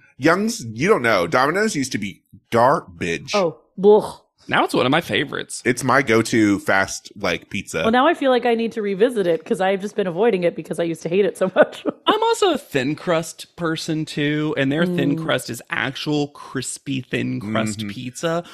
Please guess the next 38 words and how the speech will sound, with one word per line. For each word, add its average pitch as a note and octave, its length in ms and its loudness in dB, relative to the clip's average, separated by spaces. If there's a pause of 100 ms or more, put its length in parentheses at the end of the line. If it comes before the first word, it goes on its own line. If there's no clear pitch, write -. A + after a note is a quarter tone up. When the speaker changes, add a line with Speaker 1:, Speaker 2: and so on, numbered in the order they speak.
(120)
Speaker 3:
while D#3+ 180 2
everyone G3+ 340 0
else's E3+ 300 -4
thin D3+ 240 -2
crust C3+ 320 -4
just C#3 240 -6
means C3 380 -2
not C3+ 400 -2 (160)
a B2+ 100 0
full B2+ 340 0
loaf B2+ 280 2
of A2+ 160 -4
bread A#2 340 2
underneath. B2 640 -4 (120)
<laughs> - 20 -16
Speaker 2:
Yeah, B3 160 8
see, C4+ 240 6
as B3+ 160 6
previously C4 520 4
discussed, G3 640 2
my G3 320 2
crap F#3 340 2
pizza F#3+ 300 0
of E3+ 100 2
choice F3+ 300 2
is E3+ 140 -4
Pizza G#3 360 0
Hut, E3 280 4
which F#3+ 100 4
is G3+ 80 2
Speaker 1:
Right. - 100 2
Speaker 2:
all F#3+ 160 6
pizza F3+ 300 -4
bread. E3+ 420 -2 (380)
Speaker 1:
So - 240 2
this, B2+ 640 2
Speaker 3:
Oh, G#3+ 140 -2
yeah. D#3+ 140 0